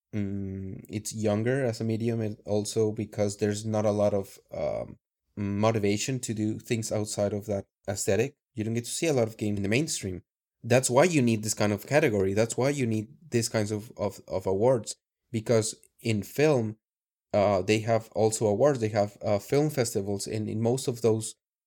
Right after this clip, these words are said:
in those places, you get to see other types of films, films that, that treat different topics. And I am absolutely not saying that the mainstream should be about this. I'm saying that there should be a space to explore all these kinds of things. And the fact that,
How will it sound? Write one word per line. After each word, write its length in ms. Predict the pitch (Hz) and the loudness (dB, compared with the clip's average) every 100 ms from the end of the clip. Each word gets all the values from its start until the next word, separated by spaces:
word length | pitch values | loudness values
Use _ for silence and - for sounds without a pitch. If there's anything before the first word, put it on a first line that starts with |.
| _ | _
in 180 | 107 107 | -4 0
those 200 | 107 107 | 0 0
places, 440 | 139 170 151 117 | 2 2 2 -2
you 120 | 113 107 | -2 -4
get 420 | 117 110 - - | -2 -4 -4 -10
to 120 | 113 | -8
see 320 | 107 - 110 | -6 -6 0
other 160 | 104 104 | 2 2
types 320 | 101 101 - | 0 -4 -4
of 100 | 85 | -6
films, 460 | - 139 104 101 - | -4 -2 -2 -8 -6
films 240 | - 110 107 | -2 -2 -2
that, 200 | 101 - | -6 -8
that 220 | 98 - | -12 -12
treat 300 | - 113 107 - | -10 -8 -8 -8
different 460 | - 104 - 101 95 _ _ | -6 -6 -6 -8 -8 _ _
topics. 400 | - 143 151 110 - | 2 4 4 0 0
And 140 | 113 | 2
I 60 | 123 | 4
am 140 | 117 - | 2 2
absolutely 640 | 120 - 139 131 - 113 | 0 2 0 -2 0 -2
not 240 | 107 101 | 0 -2
saying 380 | - 123 120 110 | 0 0 0 2
that 160 | 107 101 | 2 2
the 80 | |
mainstream 420 | 104 113 120 120 107 | 0 0 0 -2 -2
should 220 | 117 107 | -4 -6
be 100 | 107 | -4
about 320 | 98 92 98 | -4 -6 -4
this. 260 | 113 107 - | -4 -4 -6
I'm 160 | 110 107 | -4 -2
saying 260 | 113 110 | -2 0
that 160 | 104 98 _ _ _ | -2 -4 _ _ _
there 140 | 110 107 | 2 4
should 240 | - 110 | 2 -2
be 140 | 101 | -4
a 60 | 98 | -4
space 440 | - 113 113 113 | -2 -2 -2 -4
to 160 | - 120 | -4 -2
explore 520 | 104 - - 107 107 | -2 -4 -2 0 0
all 100 | 104 | -2
these 180 | 101 104 | -4 -4
kinds 240 | - 92 110 | -4 -6 -6
of 80 | |
things. 340 | - 127 107 - _ _ _ _ - | -4 -2 -4 -8 _ _ _ _ -2
And 140 | 107 | 0
the 80 | 110 | 2
fact 400 | - 123 131 - | 4 4 4 4
that, 220 | 110 104 | 2 2